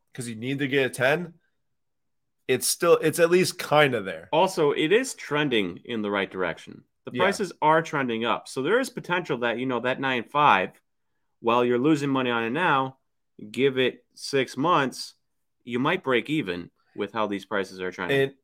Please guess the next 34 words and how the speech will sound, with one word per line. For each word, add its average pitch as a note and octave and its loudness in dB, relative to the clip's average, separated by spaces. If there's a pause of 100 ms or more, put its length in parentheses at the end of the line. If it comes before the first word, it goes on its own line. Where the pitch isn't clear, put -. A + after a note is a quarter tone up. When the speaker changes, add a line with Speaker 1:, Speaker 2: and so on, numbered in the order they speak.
Speaker 1:
and C3+ -4
not C#3+ 2
to C#3+ -6
mention B2 -4
just A2 -10
the A2 -12
player A#2 2
and G#2 -4
the F#2+ -4
athlete G#2 -4
in G2 -12
general G#2 -8
gaining F#2 -12
value. F#2 -6 (420)
Speaker 2:
Yeah. B2+ 6
Speaker 1:
Um, A#2 -6 (400)
uh, C3+ 2
something F3 6
I D#3+ 8
wanna D#3 8
make C#3+ 4
clear, D3+ 4
though, B2+ 4
with A#2+ -2
this B2 -2
is, A2+ -8
like, A#2 2 (160)
there D#3+ 6
were, E3 6
and C#3 0
this F3+ 2
particular D#3+ 0
card, C#3 4
which - -2